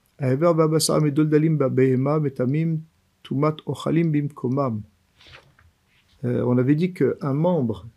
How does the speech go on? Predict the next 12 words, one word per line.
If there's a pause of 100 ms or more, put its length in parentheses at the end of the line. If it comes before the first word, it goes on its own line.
(200)
et
de
la
viande
qui
était
suspendu
dans
la
B
M
A,